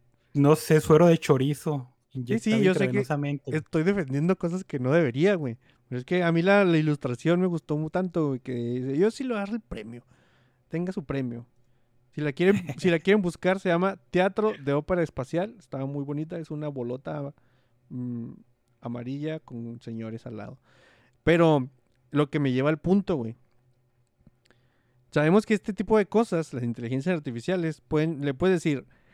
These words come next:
Speaker 1: "Créame un guión de una película que involucre a La Roca, a Gal Gadot y a Ryan Reynolds".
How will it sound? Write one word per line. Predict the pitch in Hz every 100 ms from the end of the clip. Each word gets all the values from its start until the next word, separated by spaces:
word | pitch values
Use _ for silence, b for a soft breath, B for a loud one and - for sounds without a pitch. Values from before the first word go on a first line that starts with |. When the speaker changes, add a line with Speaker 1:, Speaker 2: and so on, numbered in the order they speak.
| b _
Speaker 1:
"Créame | 185 226 233 202
un | 220 208
guión | 214 240
de | 233
una | 240
película | 240 180 208 - 269 262 254
que | - 175 156
involucre | 143 143 131 139 185 - 214 220 -
a | 147
La | 131 123
Roca, | 123 185 226 - 233 233 220 -
a | 156 143 135 127
Gal | 165 180
Gadot | 196 185 214 254 - 135
y | 139
a | 127
Ryan | 143 165 175
Reynolds". | 143 139 135 117 107 - _